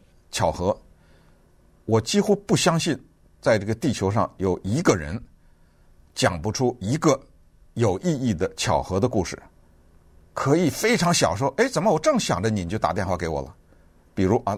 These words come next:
小到这么一件事，大到可以改变你的命运的轨道的事情。也就是说，这么一件巧合的事情，让你的整个的命运发生了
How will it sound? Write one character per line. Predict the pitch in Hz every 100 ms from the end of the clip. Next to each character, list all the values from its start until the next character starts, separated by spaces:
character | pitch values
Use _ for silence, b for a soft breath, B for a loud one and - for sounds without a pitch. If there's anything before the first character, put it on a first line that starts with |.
| - -
小 | - - 147 110
到 | 156
这 | -
么 | 143
一 | 101
件 | 107
事， | - 101 - b b b b b
大 | - 165
到 | 143 127
可 | -
以 | 175
改 | 190 120
变 | 110 185
你 | 131 104
的 | 117 - b b
命 | 233 240
运 | 160 139
的 | 123
轨 | 143
道 | 95 190
的 | 117
事 | 110
情。 | 95 71 - b b b b b
也 | 131
就 | 165
是 | 180
说， | 226 214 b b b
这 | - 262
么 | 202
一 | 170
件 | 214 214
巧 | - 151
合 | 110 180
的 | 208
事 | - 175
情， | 156
让 | 170 233
你 | 135
的 | 165
整 | 180 175 127
个 | 151 262
的 | 190
命 | 202 185
运 | 143
发 | 107 214 190
生 | 190 160
了 | 131